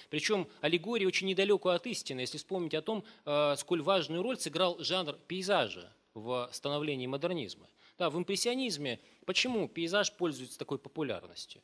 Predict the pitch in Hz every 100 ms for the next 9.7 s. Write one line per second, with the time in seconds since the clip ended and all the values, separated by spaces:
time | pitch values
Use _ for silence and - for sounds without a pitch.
0 | _ - 143 214 160 175 180 214 165 170
1 | 143 143 127 127 135 143 - - 160 170
2 | - 135 - - - - - 139 131 131
3 | 127 123 123 120 120 123 147 139 117 127
4 | 151 151 190 165 143 127 - 135 - 139
5 | 143 160 - - 127 117 107 98 98 98
6 | 107 107 110 110 110 113 131 147 107 90
7 | 87 _ _ _ _ 196 190 196 175 175
8 | 175 175 226 - 165 - - 143 165 -
9 | 147 139 120 127 95 - -